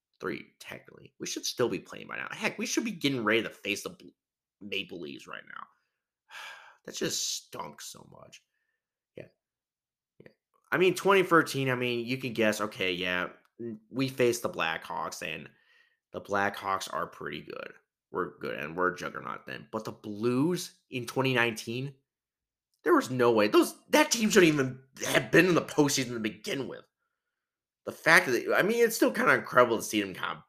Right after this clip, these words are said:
bounce all the way back, but still, I mean, seriously, they were not to project to the win that whole fucking thing. It's just so s-, dumb. Just, why? Why sometimes?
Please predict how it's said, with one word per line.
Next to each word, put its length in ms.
bounce 340
all 80
the 60
way 120
back, 260
but 120
still, 200
I 100
mean, 160
seriously, 420
they 160
were 180
not 500
to 100
project 380
to 60
the 60
win 220
that 120
whole 300
fucking 240
thing. 80
It's 120
just 300
so 220
s-, 140
dumb. 400
Just, 300
why? 560
Why 320
sometimes? 720